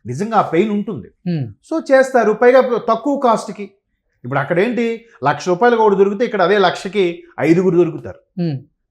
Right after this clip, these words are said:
Speaker 1: So ఆడికి కాస్ట్ కటింగ్ కూడా తగ్గుతుంది కదా.
Speaker 2: Hmm.
Speaker 1: ఈవెన్ అమెరికాలో అంట ఇప్పటికీ బల్క్ డ్రగ్ ఫార్మాలు లేవంట.
Speaker 2: Hmm.
Speaker 1: అంటే ఎక్కడ ఫ్యూమ్స్,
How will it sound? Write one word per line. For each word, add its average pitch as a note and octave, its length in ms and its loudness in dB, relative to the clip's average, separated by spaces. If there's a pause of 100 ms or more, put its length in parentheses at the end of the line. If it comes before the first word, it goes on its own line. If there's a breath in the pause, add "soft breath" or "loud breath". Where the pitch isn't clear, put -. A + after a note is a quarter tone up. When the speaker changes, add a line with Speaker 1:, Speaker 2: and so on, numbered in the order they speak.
(120)
Speaker 1:
So C4 60 4
ఆడికి B3 260 2
కాస్ట్ B3+ 340 0
కటింగ్ C4 200 2
కూడా B3+ 120 4
తగ్గుతుంది A3 460 -4
కదా. G3+ 200 -8 (220)
Speaker 2:
Hmm. F3 80 -2
Speaker 1:
ఈవెన్ A3+ 240 4
అమెరికాలో G#3+ 540 2
అంట C3 160 -2
ఇప్పటికీ C#3+ 760 -6 (460)
బల్క్ C3 400 -2
డ్రగ్ B3 200 4
ఫార్మాలు A3+ 500 2
లేవంట. G3+ 360 2 (500)
Speaker 2:
Hmm. D#3 240 -2
Speaker 1:
అంటే F#3 140 0
ఎక్కడ G3 380 0
ఫ్యూమ్స్, F#3+ 540 -2